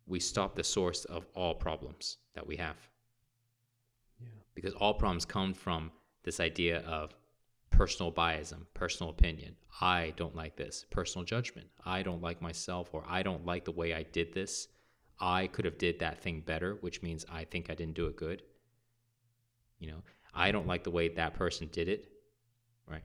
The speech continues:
Speaker 1: It's all about me, me, me, self-centeredness. And then I realized this is what people mean by selflessness,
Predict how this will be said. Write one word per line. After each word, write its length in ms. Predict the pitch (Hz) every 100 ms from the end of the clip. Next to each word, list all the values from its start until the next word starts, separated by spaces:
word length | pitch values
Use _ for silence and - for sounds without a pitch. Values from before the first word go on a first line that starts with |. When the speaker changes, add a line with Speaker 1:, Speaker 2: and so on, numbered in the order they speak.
| -
Speaker 1:
It's 160 | 95
all 160 | 101 101
about 240 | 98 87
me, 180 | 90 92
me, 160 | 92 90
me, 340 | 95 139 -
self-centeredness. 1400 | - - - 80 87 - - - 139 143 82 57 - - - _ _ _ _ _ - -
And 160 | 95
then 300 | - 139 113 -
I 120 | 95
realized 560 | 92 120 117 82 82 - _
this 240 | - 135 160
is 160 | 139
what 320 | 90 92 90
people 320 | - 107 - 95
mean 340 | 101 139 104
by 280 | 82 82 82 -
selflessness, 1400 | - - - 160 - - - - - - 82 - - -